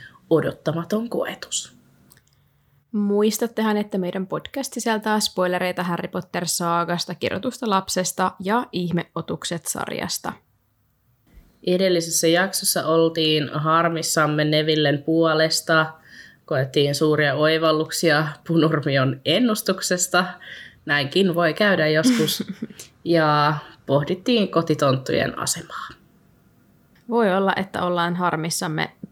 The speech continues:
Speaker 2: tässäkin jaksossa Nevillen puolesta.
Speaker 1: Mahdollisesti.
Speaker 2: Minä olen ainakin.
Speaker 1: <laughs> Joo.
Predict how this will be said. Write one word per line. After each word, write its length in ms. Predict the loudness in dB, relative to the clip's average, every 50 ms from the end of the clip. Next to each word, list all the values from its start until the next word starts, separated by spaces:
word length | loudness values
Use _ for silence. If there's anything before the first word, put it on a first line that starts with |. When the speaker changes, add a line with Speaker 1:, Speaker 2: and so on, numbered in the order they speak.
| _ -2
Speaker 2:
tässäkin 500 | -2 -2 -2 -2 -6 -8 -8 -8 -6 -6
jaksossa 440 | -6 -6 -6 -6 -6 -6 -4 -4 -4
Nevillen 440 | -6 -6 -6 -6 -6 -4 -6 -6
puolesta. 560 | -4 -4 -4 -4 -2 -2 -4 -4 -4 -4 -6 -10 -10 -12 -18 -20 -20 -20 _ _ _ -20 -20 -20 _ _ _ _ -20 -18 -12 -6 -2 0
Speaker 1:
Mahdollisesti. 580 | 2 2 2 4 4 4 4 6 4 4 2 2
Speaker 2:
Minä 120 | 2 2 2 2
olen 60 | 2 2
ainakin. 420 | 2 2 2 2 2 0 0 -2 -2 -6 -8 -8 -8 -8 -8 -10 _ _ _ _ _ _ _ _ -10 -8
Speaker 1:
<laughs> 180 | -6 -4 0 0
Joo. 460 | 2 2 2 4 2 2 2 0 -2